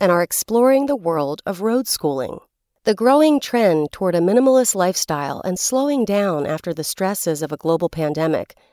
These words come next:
has families packing everything up and either selling their homes or downsizing to make memories on the road. R V rental companies have reported a record number of young families and millennials using the service in the last year and a half.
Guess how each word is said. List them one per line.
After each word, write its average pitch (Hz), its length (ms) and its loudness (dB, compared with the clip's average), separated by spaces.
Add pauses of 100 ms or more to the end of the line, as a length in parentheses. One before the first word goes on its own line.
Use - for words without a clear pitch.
(140)
has 226 220 -4
families 247 460 2
packing 226 520 -2
everything 208 460 -2
up 196 360 -4
and 180 120 0
either 165 200 -2
selling 196 400 0
their 233 100 0
homes 160 460 -4 (240)
or 220 160 0
downsizing 190 840 -2
to 180 100 -8
make 175 220 0
memories 196 380 2
on 185 80 2
the 180 80 -4
road. 208 380 -4 (460)
R 240 200 4
V 233 220 4
rental 214 360 0
companies 147 560 -4
have 190 140 -4
reported 233 440 0
a 185 60 2
record 202 480 -4
number 190 320 2
of 147 140 -2
young 196 280 2
families 185 520 0
and 156 120 0
millennials 160 680 2
using 247 400 0
the 202 80 0
service 240 440 0
in 160 100 0
the 160 60 -2
last 165 320 -4
year 165 120 -2
and 160 100 -2
a 147 40 -6
half. 185 440 -6